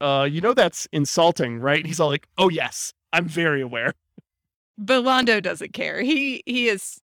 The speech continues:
Speaker 2: totally joyous about
Speaker 1: Yep.
Speaker 2: everything because he's getting his divorce, so he doesn't care.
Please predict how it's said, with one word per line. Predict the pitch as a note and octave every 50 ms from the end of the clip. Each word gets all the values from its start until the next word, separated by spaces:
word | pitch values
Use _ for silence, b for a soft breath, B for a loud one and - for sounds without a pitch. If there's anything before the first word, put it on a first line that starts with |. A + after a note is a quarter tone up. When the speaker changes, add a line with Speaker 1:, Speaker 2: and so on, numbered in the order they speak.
| _ _ -
Speaker 2:
totally | - - C4 B3 B3 B3 A#3+ A3+ G#3+ G#3 G3 F#3+ F3+ G#3 G3 G3
joyous | F3 - G#3 G3+ F#3+ F3+ F3 F3+ F3+ F#3 - -
about | G3 D#3 - E3+ E3 E3 - -
Speaker 1:
Yep. | D3+ D3+ D#3 - _ -
Speaker 2:
everything | G3+ F#3+ D#3 F3+ E3 D#3 - E3+ D#3+ D#3+ D#3+ D3+
because | F3+ F3 - A3+ E3+ E3+ - -
he's | - - G#3+ G#3 F#3 - -
getting | - G3+ F3+ F3 E3+ F#3 G3 D#3+
his | - F3 E3+ - -
divorce, | E3 C#3+ C3+ C3+ D3 E3
so | - - -
he | G3 A#3+ A3+
doesn't | G#3 G3 - - G#2+
care. | - - - -